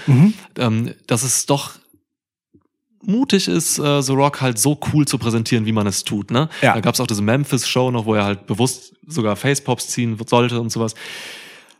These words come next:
Speaker 2: Ähm, ich glaube aber mittlerweile, dass diese Coolness, die The Rock hat, tatsächlich dazu beiträgt, dass man ihn eigentlich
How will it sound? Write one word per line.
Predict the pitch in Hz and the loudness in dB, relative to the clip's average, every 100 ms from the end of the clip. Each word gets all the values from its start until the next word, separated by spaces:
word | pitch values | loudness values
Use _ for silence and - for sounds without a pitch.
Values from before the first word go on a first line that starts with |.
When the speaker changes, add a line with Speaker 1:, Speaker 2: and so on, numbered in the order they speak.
| _ | _
Speaker 2:
Ähm, | 127 117 113 110 107 147 _ _ _ _ _ _ _ _ _ _ _ _ - | -2 0 0 -4 -8 -16 _ _ _ _ _ _ _ _ _ _ _ _ -8
ich | 123 | -4
glaube | - 131 202 147 | 0 2 2 2
aber | 113 | 0
mittlerweile, | 110 185 190 147 143 147 95 | 0 0 2 2 2 0 -2
dass | 92 107 - - _ | -4 -6 -8 -12 _
diese | 151 123 120 | -6 -2 -2
Coolness, | 117 - 214 143 95 - | -4 0 2 2 -2 -4
die | 101 | -4
The | 95 | -2
Rock | 104 120 - | -2 -2 0
hat, | 143 113 - - - | -2 -2 -12 -20 -12
tatsächlich | - 110 139 - 135 - - _ _ _ _ _ | -8 -2 -2 0 -4 -6 -16 _ _ _ _ _
dazu | 123 120 123 | -4 -2 0
beiträgt, | 120 139 - - 92 - - - | 2 2 0 -4 -6 -6 -12 -4
dass | 95 - | -2 0
man | 104 101 107 _ _ | -2 -2 -6 _ _
ihn | 131 110 - | -6 -6 -4
eigentlich | - 156 156 113 101 90 - - | 0 2 2 -2 -4 -6 -8 -12